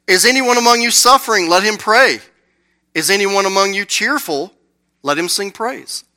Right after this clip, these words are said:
James wants us to remember that God is always present. When we are cheerful, we should respond to God's presence with songs of praise. And when we are suffering, we should respond to God's presence by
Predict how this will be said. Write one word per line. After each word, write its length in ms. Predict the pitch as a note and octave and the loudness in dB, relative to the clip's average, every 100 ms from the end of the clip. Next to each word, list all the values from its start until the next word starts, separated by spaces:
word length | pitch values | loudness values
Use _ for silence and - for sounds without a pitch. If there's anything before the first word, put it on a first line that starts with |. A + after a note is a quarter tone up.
| _ _ _ _ _ _ _ | _ _ _ _ _ _ _
James 420 | - G#3+ C#4+ D#4 | 0 4 4 2
wants 200 | C4+ B3+ | -2 0
us 160 | B3 A3+ | 0 0
to 80 | A3 | -2
remember 380 | G#3+ A3 A3 G#3+ | 0 0 0 0
that 180 | G3+ F3 | -2 2
God 520 | G3 A3+ A#3+ B3 A#3+ | 4 6 6 6 2
is 220 | - F#3+ - - | -2 -2 -2 2
always 580 | G3 G#3+ G#3 G#3 G#3 | 2 2 2 2 2
present. 680 | - - G#3+ F#3+ E3 C3 - - _ _ _ _ _ _ | -2 0 2 2 -2 -8 -12 -16 _ _ _ _ _ _
When 220 | - F#3 F#3 | -4 0 2
we 120 | F#3 | 4
are 100 | F3+ | 2
cheerful, 540 | - G3 G#3 - C4+ | 0 0 0 0 -4
we 140 | B3+ G3+ | -2 -4
should 180 | G#3 | -4
respond 600 | F3 E3+ - - G#3 D4 B3+ | -4 -4 -2 2 4 4 2
to 80 | |
God's 280 | F3+ F3 E3+ | 4 4 2
presence 460 | - F3+ E3 G#3+ G#3 | -2 -2 0 -2 -6
with 140 | G3 | -4
songs 360 | - E3+ D#3+ D#3+ | -2 0 -2 -4
of 120 | E3+ | -8
praise. 600 | - B3 C4 D3 A2 - - _ _ _ _ _ _ _ - | 2 4 4 2 -4 -10 -14 _ _ _ _ _ _ _ -8
And 140 | D#3 | -4
when 140 | F3+ F#3+ | -2 0
we 80 | |
are 80 | F#3 | 0
suffering, 760 | F3 - G#3+ A#3 F3+ D#3 C#3+ - _ _ _ _ _ _ - | 0 0 2 0 -2 -6 -6 -14 _ _ _ _ _ _ -12
we 100 | D3 | -8
should 180 | - C#3+ | -8 -8
respond 460 | C#3+ - D#3 D3+ | -8 -4 -2 -2
to 60 | C#3 | -4
God's 300 | C#3 C3+ - | -2 -2 -4
presence 480 | - C#3+ B2+ B2+ - | -8 -8 -8 -12 -10
by 180 | B2+ | -10